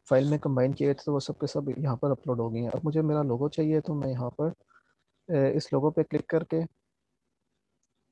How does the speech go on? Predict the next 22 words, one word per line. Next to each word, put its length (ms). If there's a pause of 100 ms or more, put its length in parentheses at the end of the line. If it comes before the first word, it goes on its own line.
(1300)
एक 120
इसके 240
अंदर 220
dip, 360 (120)
dip 180
लगा 220
देता 240
हूँ 120 (1500)
और 100
इस 160
डिव 80 (100)
को 80
मैं 140
कह 120
देता 280
हूँ 280 (1500)
logo 520 (680)
image 500 (1800)
और 160
इसके 280
अंदर 200
मैं 260